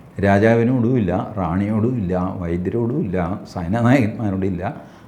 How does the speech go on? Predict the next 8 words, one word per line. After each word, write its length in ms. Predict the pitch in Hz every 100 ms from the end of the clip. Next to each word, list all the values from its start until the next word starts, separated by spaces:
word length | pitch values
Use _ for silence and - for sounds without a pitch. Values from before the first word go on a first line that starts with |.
| -
ആരോടും 580 | 120 143 185 185 185 156
എനിക്കില്ല. 460 | 95 95 - 87 85 - - -
കാരണം 300 | 156 156 127 92 - - - - -
ഞാൻ 180 | 170 208 196
അങ്ങനെ 240 | 185 202
ജീവിച്ചവനാ. 760 | 170 147 170 180 - 127 95 90 - - - 85
ഇവിടെ 200 | 90 104
വന്നു, 300 | 143 123